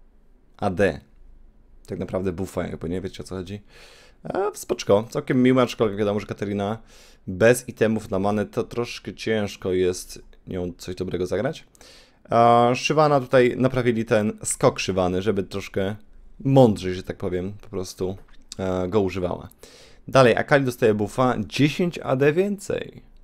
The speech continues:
Całkiem, całkiem, całkiem przyjemne w sumie. A, nie jakieś ogromne, ale całkiem spoczko. Najwyraźniej ty, no, no bo ninja po prostu nie są zbytnio grywalni, tak samo asasyni. I nie wiem czasem, czy to nie jest głównie przez to, że te ostatnie zmiany na asasynów,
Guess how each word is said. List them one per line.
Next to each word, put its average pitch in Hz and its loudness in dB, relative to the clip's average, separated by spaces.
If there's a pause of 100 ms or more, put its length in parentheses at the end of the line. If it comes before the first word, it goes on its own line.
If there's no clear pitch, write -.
(340)
Całkiem, 170 -6
całkiem, 151 -6 (640)
całkiem 359 -6
przyjemne 202 -2
w - -10
sumie. 87 -8 (800)
A, 120 4 (120)
nie 147 -2
jakieś 120 0
ogromne, 131 2
ale 107 2 (120)
całkiem 107 -8
spoczko. 160 -4 (200)
Najwyraźniej 131 2
ty, 110 2
no, 139 -2 (100)
no 147 0
bo 156 4
ninja 160 2
po 95 -2
prostu 98 -6
nie 101 -6
są 104 -4
zbytnio 104 -6
grywalni, 101 0
tak 110 -4
samo 107 -2
asasyni. 104 -4 (380)
I 131 -2 (180)
nie 135 0
wiem 151 0
czasem, 143 -6
czy - -12
to - -6
nie 131 0
jest 120 0
głównie 123 2
przez 127 -4
to, 117 2
że 107 2
te 110 0
ostatnie 120 0
zmiany 107 0
na 104 0
asasynów, 104 -4